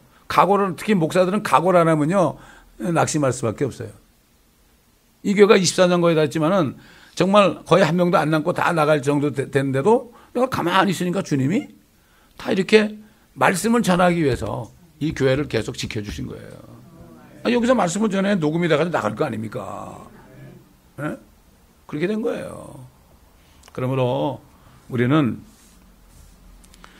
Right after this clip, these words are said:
이게 같은 얘기를 자꾸 하잖아요. 자꾸 들을 때 눈이 확 열리는 거예요. 어느 순간에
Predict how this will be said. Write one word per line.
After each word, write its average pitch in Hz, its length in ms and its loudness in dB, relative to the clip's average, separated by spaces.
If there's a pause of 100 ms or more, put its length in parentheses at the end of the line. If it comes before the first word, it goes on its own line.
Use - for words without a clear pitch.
(180)
이게 170 140 0
같은 - 320 0
얘기를 170 200 0
자꾸 - 280 2
하잖아요. 147 380 2 (320)
자꾸 - 380 -6
들을 139 320 0
때 151 240 2 (840)
눈이 135 200 0
확 190 260 2
열리는 107 360 0
거예요. 95 520 -14
어느 131 220 2
순간에 - 720 -6